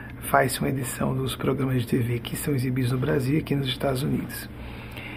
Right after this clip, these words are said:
E em pequenas T Vs aqui nos Estados Unidos, nós somos relativamente grandes apenas no Facebook. Nós não temos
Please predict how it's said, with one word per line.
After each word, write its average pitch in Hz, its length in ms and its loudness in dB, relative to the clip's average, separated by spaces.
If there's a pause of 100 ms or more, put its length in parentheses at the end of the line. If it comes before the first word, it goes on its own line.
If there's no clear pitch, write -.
(240)
E 139 600 2
em 185 80 10
pequenas 139 540 0
T 147 160 0
Vs 120 260 -2
aqui - 180 -6
nos 123 120 0
Estados 127 260 -2
Unidos, 123 240 -4
nós 151 120 -2
somos 135 420 -2
relativamente 139 680 0
grandes 127 460 0
apenas 123 540 0
no 135 80 -4
Facebook. - 680 -4
Nós 175 240 6
não 175 120 4
temos 131 640 0